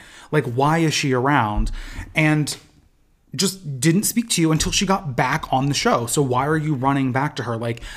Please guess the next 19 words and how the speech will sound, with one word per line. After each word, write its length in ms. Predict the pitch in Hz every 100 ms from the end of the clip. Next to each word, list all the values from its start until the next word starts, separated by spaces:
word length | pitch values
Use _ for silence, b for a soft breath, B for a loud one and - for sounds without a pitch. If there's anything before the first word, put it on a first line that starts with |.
| B
that's 240 | 175 220 175
my 80 |
whole 220 | 143 143 147
issue. 320 | 139 139 135
That's 220 | 151 190
my, 180 | 190 123 147
not 200 | 143 120
my 80 |
whole 220 | 123 131 120
issue. 200 | - 117
That 180 | 165
is 80 | 202
my 140 | 151 -
overarching 800 | 165 143 156 - 143 147 - 120
issue 400 | 123 - 117 113 120 B B
with 140 | 127
Shannon 420 | - 175 147 139 127
this 140 | 120
season, 380 | 175 156 127